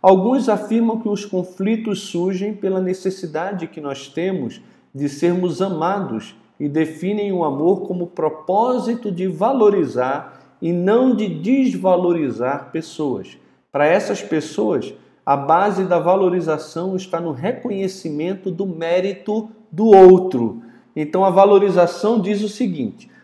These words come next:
"Você merece isso de mim, portanto, eu valorizarei você de acordo com o seu valor e na proporção do seu valor."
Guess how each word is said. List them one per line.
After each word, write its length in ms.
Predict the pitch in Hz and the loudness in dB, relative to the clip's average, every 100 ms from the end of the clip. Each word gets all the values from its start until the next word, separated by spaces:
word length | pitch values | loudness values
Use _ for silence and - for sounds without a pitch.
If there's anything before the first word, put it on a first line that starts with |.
| _ | _
"Você 360 | 139 143 - 220 | -2 -2 0 0
merece 500 | 226 202 214 208 196 | 2 2 2 0 -4
isso 340 | 190 208 - | -2 -2 -4
de 140 | 185 208 | -4 -4
mim, 320 | 170 175 185 | -4 -6 0
portanto, 720 | 196 190 - 151 151 151 202 208 - _ | 0 0 -2 -2 -2 -4 -8 -8 -18 _
eu 160 | 156 147 | -4 -4
valorizarei 1040 | 139 196 262 226 208 208 185 165 156 180 | 0 0 4 6 6 6 4 4 4 0
você 480 | 165 147 139 - 165 | 0 -4 -6 -4 -4
de 140 | 170 160 | -2 -4
acordo 440 | - 156 170 165 | -4 -6 -4 -4
com 200 | 165 175 | -6 -10
o 40 | |
seu 280 | 165 - 160 | -10 -6 -4
valor 500 | 160 185 127 143 147 - - - | -2 -2 0 -2 -4 -12 -14 -6
e 100 | 165 | -4
na 320 | 180 233 240 | -2 0 0
proporção 1300 | - 226 220 - 170 165 - - 214 247 254 151 - - - | 2 2 2 0 -4 -6 -8 -6 -2 2 2 0 -6 -20 -18
do 180 | 147 151 | -4 -4
seu 260 | 147 147 135 | -2 -2 0
valor." 420 | 127 113 92 | 0 -2 -4